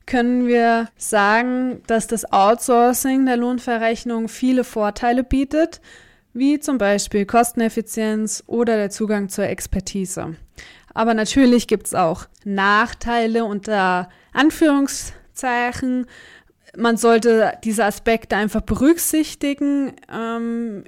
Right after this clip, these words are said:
in der Entscheidung, ob man die Lohnverrechnung auslagert oder nicht. Dazu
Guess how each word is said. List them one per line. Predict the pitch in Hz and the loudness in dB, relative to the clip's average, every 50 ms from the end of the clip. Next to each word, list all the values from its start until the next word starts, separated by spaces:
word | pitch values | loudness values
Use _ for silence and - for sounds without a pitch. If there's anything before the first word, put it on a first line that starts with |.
| - - | -14 -10
in | - 233 233 233 226 | -6 -4 -2 -2 -2
der | 226 220 220 214 214 202 | 0 0 -2 -2 -2 -4
Entscheidung, | - 220 220 - - - 220 214 226 233 214 226 220 - | -4 -6 -6 -6 -4 -2 0 0 0 0 0 0 -2 -2
ob | - 202 - - | -4 -6 -4 -4
man | 214 208 208 | -2 -2 -2
die | 208 214 | -2 -2
Lohnverrechnung | 208 214 220 214 - 220 208 208 202 - - 208 190 | -4 -4 -4 -4 -6 -6 -4 -4 -6 -6 -8 -8 -6
auslagert | 190 196 196 - - 208 196 196 190 190 190 | -6 -6 -8 -8 -6 -6 -6 -4 -4 -6 -6
oder | 190 180 190 185 | -6 -6 -4 -4
nicht. | 190 208 254 302 302 - - - - - - | -4 -2 -2 -2 -2 -4 -8 -18 -14 -4 2
Dazu | 240 226 220 220 220 - - - 233 233 233 226 226 226 220 220 | 4 4 4 4 2 0 -2 0 2 2 4 4 6 6 6 6